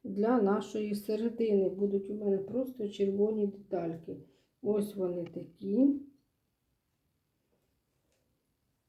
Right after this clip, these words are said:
Його длина шість сантиметрів, на сантиметр коротше.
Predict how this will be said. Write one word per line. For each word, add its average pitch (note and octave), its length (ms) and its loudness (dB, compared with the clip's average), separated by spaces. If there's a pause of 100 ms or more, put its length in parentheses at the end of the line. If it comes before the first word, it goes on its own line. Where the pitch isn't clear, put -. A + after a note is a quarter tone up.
(1600)
Його G#3 760 2 (1080)
длина G#3 840 4 (120)
шість A#3+ 480 0
сантиметрів, G3 920 2
на F#3+ 180 2
сантиметр G3+ 760 -2
коротше. F#3+ 600 0